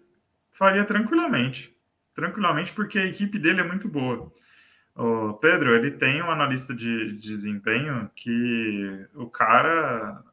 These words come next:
identifica todos, todos os, os erros do adversário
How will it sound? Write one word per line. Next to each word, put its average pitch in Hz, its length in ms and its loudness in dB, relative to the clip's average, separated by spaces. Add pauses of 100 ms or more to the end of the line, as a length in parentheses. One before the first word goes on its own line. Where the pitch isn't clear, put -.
identifica 151 720 -6 (240)
todos, 190 600 -2
todos 185 420 -6
os, - 400 -8
os 139 200 -4
erros 143 320 0
do 139 80 0
adversário 131 720 -2